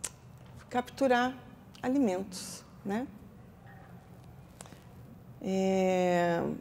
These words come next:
também é a casa dela, se chama de toca.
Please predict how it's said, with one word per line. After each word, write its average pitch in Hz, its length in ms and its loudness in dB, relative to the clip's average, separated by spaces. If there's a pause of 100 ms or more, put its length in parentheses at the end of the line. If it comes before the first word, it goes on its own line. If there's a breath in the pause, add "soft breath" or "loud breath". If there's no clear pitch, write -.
(180)
também 277 520 6
é 330 60 2
a 339 40 -2
casa 285 380 2
dela, 196 580 4
se - 260 -4
chama 233 280 4
de 240 140 6
toca. - 540 -4